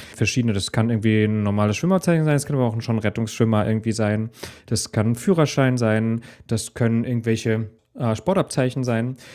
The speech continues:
Und da kann man natürlich, kann man schon mal vorher als Dienststelle sagen, so, das ist Eigeninitiative, sollen die schon mal zeigen und schon mal nachweisen, dann müssen wir bestimmte Sachen nicht mehr überprüfen, ähm, oder können darüber schon gucken, hey, ähm, wer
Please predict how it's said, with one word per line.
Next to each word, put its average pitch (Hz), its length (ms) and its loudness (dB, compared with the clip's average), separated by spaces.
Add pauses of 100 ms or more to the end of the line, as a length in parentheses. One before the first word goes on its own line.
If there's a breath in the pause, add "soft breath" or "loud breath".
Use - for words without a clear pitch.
(160 loud breath)
Und 117 500 -2
da 110 100 4
kann 120 160 0
man 117 100 4
natürlich, - 500 -6
kann 117 140 -2
man 110 120 -2
schon 117 140 -4
mal 107 80 2
vorher 127 400 2
als 107 200 0
Dienststelle 117 420 0
sagen, 101 280 0
so, 120 180 0
das 110 300 -4
ist 107 140 -6
Eigeninitiative, 117 800 -2
sollen 113 180 -2
die 107 80 -6
schon 110 140 -6
mal 101 100 -4
zeigen 117 360 -2
und 123 120 -8
schon 110 100 -4
mal 98 80 -4
nachweisen, 120 480 -2
dann 107 120 -4
müssen 104 280 -6
wir 107 220 0
bestimmte 107 380 -8
Sachen 104 300 -4
nicht 101 180 -4
mehr 101 120 -2
überprüfen, 117 640 -4 (400 loud breath)
ähm, 110 360 2
oder 107 220 0
können 104 220 -2
darüber 104 360 0
schon 104 220 -6
gucken, 117 400 -4 (220)
hey, 110 340 0 (300)
ähm, 101 340 -2
wer 104 380 -2